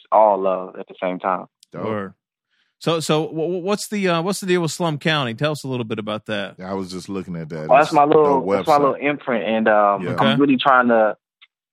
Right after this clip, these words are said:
Speaker 1: you know, I'm just really trying to build a culture here, 'cause like I say, um, like, we, we have artists in Charlotte, but it's not as big as, uh, Atlanta or,
Speaker 3: Mm-hmm.
Speaker 1: you know, New York or California.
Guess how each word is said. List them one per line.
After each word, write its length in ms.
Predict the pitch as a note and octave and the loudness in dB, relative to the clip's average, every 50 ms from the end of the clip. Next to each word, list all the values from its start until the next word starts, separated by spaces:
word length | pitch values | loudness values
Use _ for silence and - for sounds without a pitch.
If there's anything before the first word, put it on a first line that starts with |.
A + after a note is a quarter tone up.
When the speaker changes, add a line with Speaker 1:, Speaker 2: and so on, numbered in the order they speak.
| _ _ _ _ | _ _ _ _
Speaker 1:
you 80 | - - | -2 2
know, 80 | B2 B2 | 4 4
I'm 200 | B2 B2+ B2 B2+ | 4 4 2 -2
just 140 | C3+ B2+ | -2 -2
really 200 | B2 D3 C#3+ C#3 | 0 0 0 0
trying 220 | B2+ - D3 C3+ B2+ | 2 2 2 2 2
to 60 | A#2+ | 0
build 340 | A2 G#2 B2+ B2+ B2+ A#2+ A#2 | 0 0 2 2 2 2 0
a 20 | A2 | -2
culture 380 | - - C3+ B2+ - - B2 | -2 0 0 0 0 -2 -2
here, 180 | A2+ A2+ G#2+ G2+ | -2 0 -2 -2
'cause 200 | - A2+ G2+ F#2 | -2 -4 -2 2
like 120 | G2+ G#2 - | 2 2 2
I 40 | A2 - - | 2 -2 0
say, 140 | A#2+ A#2 G2 | 0 0 2
um, 380 | E2 G2+ G#2+ G#2 G2+ G2+ F#2+ _ _ _ _ _ _ - | 2 2 4 4 2 0 -2 _ _ _ _ _ _ -2
like, 120 | A2 A2 | 0 2
we, 180 | B2 C#3+ D#3 D#3 | 2 2 2 2
we 160 | - C3+ D#3 | 2 4 4
have 160 | F3 E3 D#3 | 6 6 6
artists 360 | - A2 B2 C3+ C3+ C#3 - D3 | 6 6 6 6 4 2 0 -2
in 80 | C3+ | -2
Charlotte, 460 | C3 - D3+ C#3+ C#3+ C#3+ C3+ B2 - - | 0 2 2 2 2 2 0 -4 -6 -4
but 280 | A#2 A2+ A2 F2+ - - _ - | -2 0 0 0 -2 -6 _ -8
it's 160 | - A#2 A2+ | -8 -4 0
not 220 | A#2+ B2 B2 B2 | 4 4 4 4
as 140 | A#2+ A2+ G#2+ G2+ | 4 2 0 -2
big 200 | - A#2+ A#2+ A#2 | -2 -2 0 0
as, 140 | A#2+ A#2 A2 G#2+ - - - | 0 0 -2 -4 -6 -4 0
uh, 200 | F#2+ F#2+ F#2 E2 - | 0 2 2 2 0
Atlanta 480 | F#2 F#2+ G2+ A2+ A#2+ B2 B2 A#2+ A#2 A2+ | 0 0 2 2 2 4 4 4 4 4
or, 460 | F2 F#2+ G2 G2+ G2 F#2+ F#2+ - - _ _ _ - | 4 4 2 2 2 2 0 -2 -6 _ _ _ -8
Speaker 3:
Mm-hmm. 360 | B2+ A#2+ A2+ A2+ A#2 A#2 C3+ C#3 | -4 -4 -2 -2 -2 -2 -4 -4
Speaker 1:
you 60 | B2 | -4
know, 260 | G#2+ G2+ F#2 - - G2 | -2 -2 0 -2 -2 -4
New 220 | G2 G#2+ A2 A#2 | -4 -2 -2 0
York 520 | A2+ A2 A2 A2+ A#2 A#2 A#2 A#2 A2+ - | 2 2 4 6 6 6 6 4 2 2
or 100 | G#2 G2+ | -2 -2
California. 600 | - - A#2 G#2+ G#2+ G#2 - G#2+ A2 A2+ A2 A2 | 0 2 2 2 2 0 0 0 0 2 0 -2